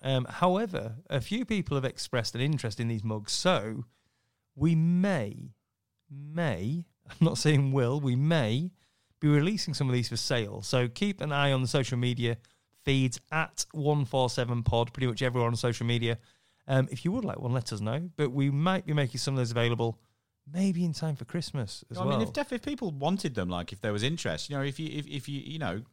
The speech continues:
Speaker 2: let us know if, if there's a, if there's a, a keen demand for them. Uh, two or three hundred quid, weren't they? You know,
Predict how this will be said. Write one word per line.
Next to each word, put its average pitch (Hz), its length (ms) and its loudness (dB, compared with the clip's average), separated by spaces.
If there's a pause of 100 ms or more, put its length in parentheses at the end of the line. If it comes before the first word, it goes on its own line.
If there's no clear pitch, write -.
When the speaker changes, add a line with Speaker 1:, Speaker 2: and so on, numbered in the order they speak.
Speaker 2:
let 170 120 -6
us 165 140 -6
know 214 200 0
if, 95 180 -4
if 120 160 -8
there's 117 180 -4
a, 107 160 -2
if 107 120 -10
there's 110 180 -4
a, 104 200 0 (300)
a 104 240 -8
keen 117 380 0
demand 107 340 0
for 107 100 -6
them. 147 200 -4 (600)
Uh, 147 260 2 (560)
two - 160 -6
or 80 60 -6
three 78 180 -8
hundred 78 260 -6
quid, 85 220 -8
weren't 82 180 -8
they? 78 120 -8
You 80 100 -6
know, 82 180 -6